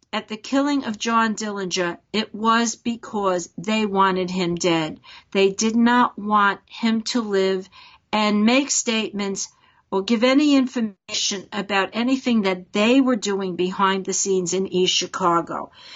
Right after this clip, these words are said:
So this is what Leach had on his mind, that he was going to bring this out. Now,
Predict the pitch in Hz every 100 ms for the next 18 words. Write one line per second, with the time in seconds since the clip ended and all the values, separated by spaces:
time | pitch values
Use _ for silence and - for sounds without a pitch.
0 | - - - 233 220 320 - 370 277 262
1 | 254 208 226 233 - - 226 214 214 -
2 | 185 180 220 277 269 208 196 185 175 175
3 | 214 254 254 - 202 196 190 - - 190
4 | 180 175 180 - - 175 160 156 - -
5 | - - - 247 247 247 240